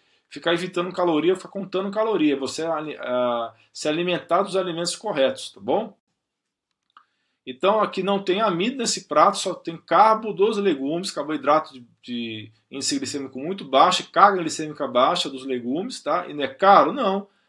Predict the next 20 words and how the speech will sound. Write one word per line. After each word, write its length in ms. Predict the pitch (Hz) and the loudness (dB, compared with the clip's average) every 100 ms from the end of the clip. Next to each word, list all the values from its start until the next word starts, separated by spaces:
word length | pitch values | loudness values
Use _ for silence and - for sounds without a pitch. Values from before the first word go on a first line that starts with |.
| _ | _
Custou 320 | - 160 208 | -10 -4 -4
vinte 360 | 170 156 240 233 | -4 -6 -6 -6
reais 440 | 220 170 170 180 | -2 2 2 2
menos 340 | 170 160 180 - | -2 -4 -6 -6
que 80 | |
o 100 | 175 | -8
McDonald's, 640 | 175 185 202 127 107 98 - | -8 -8 -4 -2 -2 -8 -6
tá? 380 | 117 143 196 - _ _ _ _ | 0 0 0 -10 _ _ _ _
Então, 300 | 185 196 233 | -16 -6 -6
pessoal, 300 | 247 165 151 | -4 -4 -2
você 260 | 151 165 190 | -2 -4 -4
não 400 | 196 185 208 240 | -4 0 0 0
precisa 640 | 240 226 214 - 160 160 180 | -4 -6 -4 -6 -6 -6 -6
de 120 | 196 | -8
macarrão, 580 | 175 170 269 208 170 160 | -8 -8 -10 -6 -6 -6
você 100 | 160 | -10
não 100 | 175 | -10
precisa 160 | - | -10
de 80 | 180 | -10
pão, 500 | 190 170 165 170 170 | -6 -2 0 -2 -6